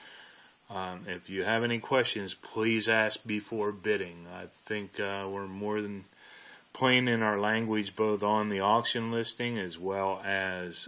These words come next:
uh, here, that this item is for parts and repair only. We will not accept returns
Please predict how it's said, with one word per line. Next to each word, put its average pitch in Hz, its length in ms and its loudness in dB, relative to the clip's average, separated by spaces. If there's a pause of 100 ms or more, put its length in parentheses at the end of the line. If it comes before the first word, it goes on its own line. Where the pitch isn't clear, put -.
(120)
uh, 87 340 -12 (100)
here, 117 360 4 (480)
that 87 180 -10
this 101 240 0
item 98 340 -2
is 85 140 -10
for - 180 -12
parts 117 480 0
and 131 140 -2
repair 120 420 4
only. 117 400 0
We 90 240 -8
will 98 320 2
not 113 240 -2
accept - 420 -2
returns 107 920 -2